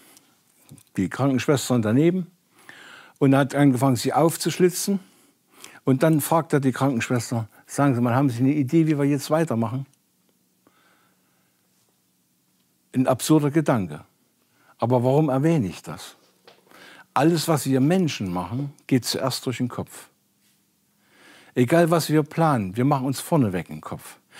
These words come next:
Auch wenn es sich hinterher als falsch rausstellt. Aber es geht zuerst durch den Kopf. Und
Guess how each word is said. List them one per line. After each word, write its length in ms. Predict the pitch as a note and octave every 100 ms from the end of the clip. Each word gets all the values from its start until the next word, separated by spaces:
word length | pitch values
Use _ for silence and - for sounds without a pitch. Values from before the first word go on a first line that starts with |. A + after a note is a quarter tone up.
| - -
Auch 180 | C3+ B2+
wenn 120 | C#3+
es 60 | C3
sich 140 | B2
hinterher 360 | D3+ C#3+ C3+ A#2
als 140 | A2+
falsch 380 | - D#3+ C3 -
rausstellt. 640 | E2 - - E2+ D2 - _ _ - - -
Aber 260 | B2 C3
es 140 | A#2+ -
geht 200 | C3 -
zuerst 320 | - B2 -
durch 120 | C3
den 100 | E3
Kopf. 420 | - D3 - - _ _ _ _ - - -
Und 300 | - A#2+ G2+